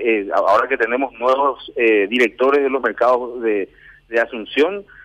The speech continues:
deberíamos exigirle inmediatamente que esa situación se solucione. Y después estamos hablando de las otras cosas que ocurren en el entorno.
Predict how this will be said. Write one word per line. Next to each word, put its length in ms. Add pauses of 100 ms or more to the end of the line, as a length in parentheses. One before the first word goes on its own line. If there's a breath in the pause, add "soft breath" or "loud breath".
(200 loud breath)
deberíamos 540
exigirle 440
inmediatamente 800
que 100
esa 160
situación 600
se 120
solucione. 600
Y 120
después 220
estamos 300
hablando 300
de 80
las 160
otras 280
cosas 260
que 60
ocurren 420
en 60
el 100
entorno. 600